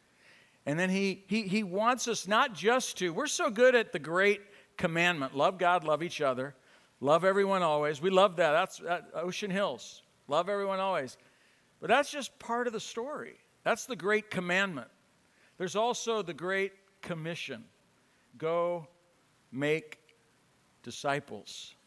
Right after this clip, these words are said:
Dallas Willard writes repeatedly about how the church has failed. We're great at, at the love thing. We're, at least we're working on that. We're intentional about that.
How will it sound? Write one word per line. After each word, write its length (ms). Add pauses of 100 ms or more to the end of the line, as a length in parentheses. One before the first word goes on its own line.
(1000)
Dallas 400
Willard 340
writes 460
repeatedly 880
about 460
how 180
the 100
church 380
has 160
failed. 540 (180)
We're 120
great 340
at, 100 (260)
at 140
the 100
love 440
thing. 400
We're, 180
at 160
least 220
we're 100
working 400
on 200
that. 320
We're 120
intentional 640
about 320
that. 300